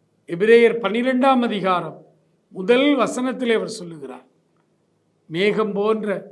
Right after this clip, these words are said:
இத்தனை திரளான சாட்சிகள் நம்மை சூழ்ந்து கொண்டிருக்கிற பாரமான யாவற்றையும், நம்மை சுற்றி நெருக்கி நிற்கிற பாவத்தையும் தள்ளிவிட்டு, விசுவாசத்தை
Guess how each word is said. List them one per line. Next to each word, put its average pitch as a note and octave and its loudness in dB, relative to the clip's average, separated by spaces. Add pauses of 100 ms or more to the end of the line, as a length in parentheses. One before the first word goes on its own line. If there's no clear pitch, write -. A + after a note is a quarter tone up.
(720)
இத்தனை C4 2 (180)
திரளான C4+ 4 (180)
சாட்சிகள் A#3 -2
நம்மை F#3+ -6 (100)
சூழ்ந்து A3 -14
கொண்டிருக்கிற - -20 (1400)
பாரமான G3+ 0 (180)
யாவற்றையும், - -6 (1120)
நம்மை E3+ -4 (100)
சுற்றி G#3+ -6 (100)
நெருக்கி A#3 0
நிற்கிற G#3+ -4 (180)
பாவத்தையும் G3+ -4 (1040)
தள்ளிவிட்டு, C4 4 (920)
விசுவாசத்தை G3+ 0